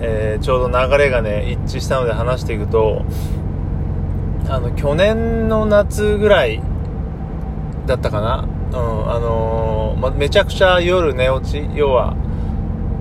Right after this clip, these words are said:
えー、帰ってお酒飲んで、で、もう本当に何もできずに寝ると。で、夜中に起きるみたいなのも確かやってた覚えがあって、それをなぜ気づいたかというと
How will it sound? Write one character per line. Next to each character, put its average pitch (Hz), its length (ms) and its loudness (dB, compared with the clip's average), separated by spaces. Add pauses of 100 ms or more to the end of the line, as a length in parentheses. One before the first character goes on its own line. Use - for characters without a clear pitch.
(120)
え 110 340 -2
ー、 - 60 -2
帰 127 280 4
っ - 160 -2
て 143 260 6
お 117 120 2
酒 123 280 -2
飲 120 240 0
ん 113 160 -2
で、 107 360 0 (1080)
で、 - 60 -4
も 139 300 0 (160)
う - 40 -4
本 123 140 -4
当 127 100 0
に 110 160 -2
何 127 200 0
も 127 120 -2
で 131 120 -2
き - 140 -4
ず 117 120 -2
に 104 200 -4 (360)
寝 123 140 -2
る 120 140 -2
と。 98 200 -2 (300)
で、 113 540 2 (1040)
夜 123 120 2
中 123 240 2
に 110 180 0
起 - 40 0
き 131 120 0
る 113 80 0
み 113 140 -2
た 110 160 2
い 107 80 -2
な 104 120 -2
の - 140 -2
も 151 100 0
確 214 300 0
か 175 60 6
や 175 120 6
っ 160 40 0
て 147 120 -2
た 160 80 4
覚 151 200 6
え 135 40 4
が 120 80 6
あ 117 40 4
っ 117 40 2
て、 117 380 2
そ 214 120 0
れ 214 80 4
を 196 40 2
な 190 140 6
ぜ 196 120 -4
気 151 120 -4
づ 139 140 -2
い 131 60 -2
た 120 120 4
か 110 100 0
と 107 120 -2
い 113 180 -2
う - 40 -4
と 113 500 2